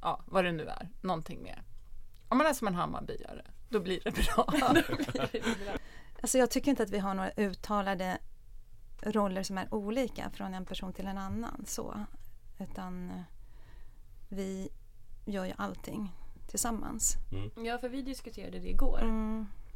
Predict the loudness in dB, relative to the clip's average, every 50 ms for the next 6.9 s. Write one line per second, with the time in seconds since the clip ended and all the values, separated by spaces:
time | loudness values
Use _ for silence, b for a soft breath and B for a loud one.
0 | -6 -4 -4 -4 -2 -2 -2 -2 -2 -2 -4 -6 -6 -6 -6 -4 -4 -4 -4 -4
1 | -4 -4 -4 -4 -4 -4 -4 -6 -6 -4 -2 0 0 2 2 0 -2 -4 -4 -4
2 | -4 -6 -6 -6 -8 -8 -10 -8 -8 -8 -8 -8 -10 -10 -10 -8 -6 -4 -2 0
3 | 0 0 0 -2 -4 -4 -4 -4 -4 -4 -6 -6 -8 -8 -8 -6 -4 -4 -4 -6
4 | -6 -6 -8 -8 -6 -6 -6 -6 -8 -8 B B B B B B B B B -2
5 | 0 0 2 2 2 2 0 0 -4 -6 -6 -6 -4 -4 -4 -4 -2 -4 -4 -2
6 | 2 4 6 6 6 4 4 2 0 0 0 -2 -4 -4 -4 -4 -6